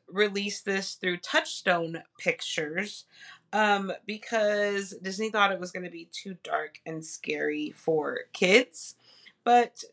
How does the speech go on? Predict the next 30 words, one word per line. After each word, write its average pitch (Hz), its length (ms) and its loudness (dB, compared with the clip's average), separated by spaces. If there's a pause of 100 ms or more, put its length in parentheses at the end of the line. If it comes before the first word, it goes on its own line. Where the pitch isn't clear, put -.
(120)
uh, 196 300 6
Disney 190 380 -4
has 185 360 -2
owned 180 540 -6 (100)
the 185 100 0
movie 175 300 -2
rights 160 360 -4
since 180 560 -2
it 170 180 4
was 165 220 2
re-released 170 920 -2
in 156 420 0
three 165 480 -2
D. - 340 -8 (600)
Um, 175 540 4 (100)
so 214 280 -6
I 190 100 -2
do 202 300 -4
remember 226 280 -6
this 190 240 -6
movie 165 520 -8 (100)
coming 160 320 -2
out, 147 380 0 (520)
nineteen 180 380 2
ninety-three. 160 540 -2
I 143 80 -10
was 151 200 -4
six - 300 -4
years 156 220 -2
old. 147 260 0